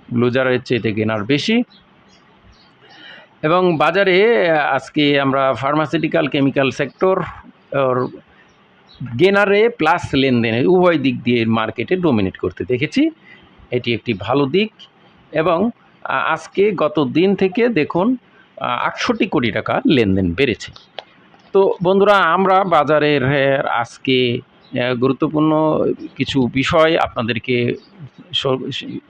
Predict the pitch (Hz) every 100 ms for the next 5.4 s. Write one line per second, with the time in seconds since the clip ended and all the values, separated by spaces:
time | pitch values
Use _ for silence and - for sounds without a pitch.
0 | - 147 156 240 190 180 - 214 262 -
1 | - - - - 135 117 131 131 139 131
2 | 120 - - 120 120 147 143 143 202 -
3 | - 104 104 101 - 107 104 - 135 123
4 | 156 - 156 131 139 135 196 143 120 110
5 | - - 220 302